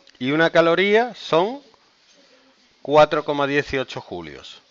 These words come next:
Cuando tú comes y dices que ingieres calorías, lo que ingieres es energía, ¿vale?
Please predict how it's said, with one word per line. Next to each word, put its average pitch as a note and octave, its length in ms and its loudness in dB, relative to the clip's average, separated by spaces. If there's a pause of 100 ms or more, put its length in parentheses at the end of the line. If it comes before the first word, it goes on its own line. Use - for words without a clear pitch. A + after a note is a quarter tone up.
(720)
Cuando C3+ 320 -2
tú F#3 180 -2
comes D3 560 2 (100)
y B2+ 80 -6
dices C#3+ 520 0
que A#2+ 380 -2
ingieres D#3 680 0
calorías, G3 760 4 (460)
lo B2+ 140 0
que B2+ 100 -2
ingieres D3 520 0
es G3+ 240 0 (120)
energía, C#3 680 -2 (460)
¿vale? F#3 280 4